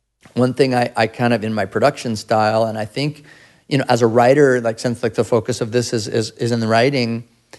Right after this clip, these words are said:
I think a lot of times, like, creativity can be based on, like, accidents, right?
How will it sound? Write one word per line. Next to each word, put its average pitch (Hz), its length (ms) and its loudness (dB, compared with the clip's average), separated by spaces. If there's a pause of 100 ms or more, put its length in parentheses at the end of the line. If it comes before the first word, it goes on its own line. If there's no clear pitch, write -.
(200)
I 131 100 2
think 139 160 2
a 127 60 6
lot 123 260 6
of 156 120 0
times, 127 640 -2 (460)
like, 123 200 0
creativity 143 1120 2 (440)
can 135 180 2
be 127 100 0
based 123 480 0
on, 120 100 0
like, 107 240 -2
accidents, 95 840 -2 (240)
right? 107 320 4